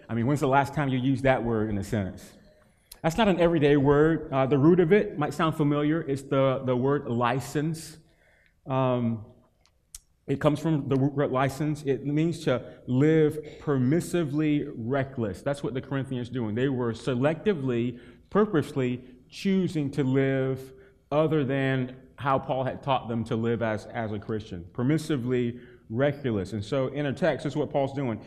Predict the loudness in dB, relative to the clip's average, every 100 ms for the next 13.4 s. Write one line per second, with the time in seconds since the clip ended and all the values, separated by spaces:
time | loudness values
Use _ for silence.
0 | -8 -2 0 4 2 2 0 2 4 2
1 | 0 -4 -12 -4 -2 -2 -2 0 2 2
2 | 0 0 2 0 -2 -6 -10 -20 _ _
3 | -6 0 2 6 8 6 4 0 0 -2
4 | -4 -2 2 4 2 -2 -2 -2 -4 -8
5 | -6 -4 -4 -4 -2 -4 0 0 -2 -4
6 | -2 0 0 -4 -4 -2 -2 -2 -2 -4
7 | -6 -18 -20 _ -6 -4 0 0 2 0
8 | 0 -2 -2 -6 -4 -2 0 -2 -2 0
9 | 2 2 0 -2 -2 -2 -2 0 0 -2
10 | -8 -20 -20 -20 _ -16 -4 0 2 2
11 | -2 -6 -16 -20 -6 -2 0 2 0 0
12 | -4 -2 -2 -2 -2 -4 -2 -2 0 0
13 | 0 -4 -6